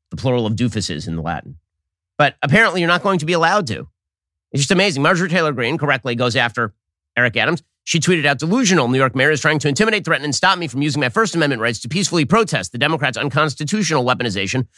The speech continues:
of our justice system against our top Republican presidential candidate, President Trump. Mayor Adams should be more concerned about New York citizens and taxpayers being murdered, raped, robbed, and carjacked than an elected mem-, member of Congress coming to town.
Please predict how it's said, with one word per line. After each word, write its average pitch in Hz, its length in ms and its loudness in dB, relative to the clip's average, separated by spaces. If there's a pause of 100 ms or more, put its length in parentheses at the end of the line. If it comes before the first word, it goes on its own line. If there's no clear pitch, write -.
(160)
of 107 80 0
our 127 100 4
justice 160 360 0
system 135 240 -2
against 123 260 0
our 117 60 0
top 139 260 0
Republican 120 500 -4 (280)
presidential 135 420 0
candidate, 139 420 -2 (160)
President 113 320 -4
Trump. 165 300 2 (300)
Mayor 127 160 0
Adams 147 200 2
should 233 200 0
be 156 100 2
more 113 140 -2
concerned 131 340 -2
about 117 160 0
New 117 80 -2
York 101 160 -2
citizens 170 400 0
and 131 80 -2
taxpayers 120 420 -2
being 110 140 -2
murdered, 151 240 2
raped, 117 260 -2
robbed, 92 220 0
and 117 80 0
carjacked 190 460 0
than 110 140 -8
an 117 60 -4
elected 127 320 -4
mem-, 123 220 0
member 127 220 -2
of 131 60 -4
Congress 113 340 -4
coming 98 180 -4
to 113 60 -4
town. 139 340 0